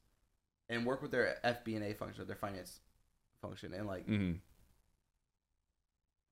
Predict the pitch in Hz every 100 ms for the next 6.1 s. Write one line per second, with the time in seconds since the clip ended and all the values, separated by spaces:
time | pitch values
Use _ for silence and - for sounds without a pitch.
0 | _ 113 127 - 147 123 110 117 104 107
1 | 101 78 - - - - _ _ _ _
2 | _ _ 101 101 113 113 69 62 64 -
3 | 98 101 98 113 113 110 104 104 87 87
4 | - 92 123 135 143 139 123 - - -
5 | - 123 139 127 110 131 147 170 156 -